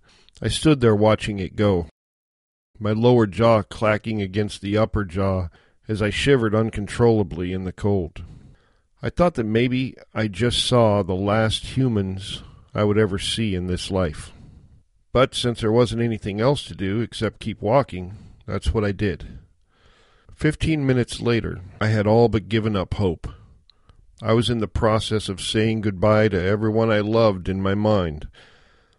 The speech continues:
I felt terribly bad because I knew how much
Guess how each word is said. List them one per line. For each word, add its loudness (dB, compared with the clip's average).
I -2
felt 2
terribly 4
bad 2
because -2
I 0
knew 2
how 2
much -2